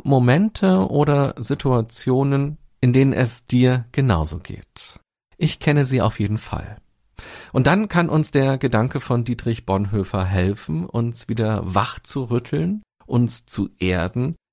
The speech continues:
und uns auf uns selbst zu besinnen.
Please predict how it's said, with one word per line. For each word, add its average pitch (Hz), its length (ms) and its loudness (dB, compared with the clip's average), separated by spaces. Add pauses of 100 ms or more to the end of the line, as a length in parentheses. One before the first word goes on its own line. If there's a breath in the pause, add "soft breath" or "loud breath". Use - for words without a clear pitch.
und - 320 -4
uns 117 320 -4
auf 101 240 -6
uns 101 280 -6
selbst - 460 -4 (140)
zu - 140 -12
besinnen. 123 640 -4